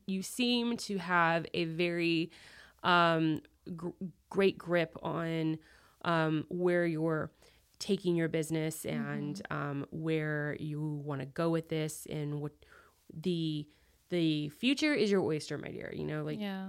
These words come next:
Speaker 1: you can go anywhere with this right now. You have a lot of eyes on you. Where do you see yourself in five years?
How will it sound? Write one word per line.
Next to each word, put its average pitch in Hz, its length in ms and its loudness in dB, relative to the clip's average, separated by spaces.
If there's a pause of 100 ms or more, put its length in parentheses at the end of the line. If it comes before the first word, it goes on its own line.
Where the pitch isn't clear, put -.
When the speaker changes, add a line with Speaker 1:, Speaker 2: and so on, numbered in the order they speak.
Speaker 1:
you 170 120 -4
can 185 180 -2
go 170 160 2
anywhere 160 300 2
with 143 100 -4
this - 180 -12
right - 120 -10
now. - 280 -12 (360)
You 165 160 -6
have 151 80 -8
a 160 40 -4
lot 170 140 0
of - 80 -2
eyes 165 180 2
on 139 140 -4
you. - 140 -10
Where 170 160 -2
do 220 80 0
you 247 120 0
see 214 140 -4
yourself 180 340 -2
in 160 80 -4
five 143 200 -4
years? - 400 -12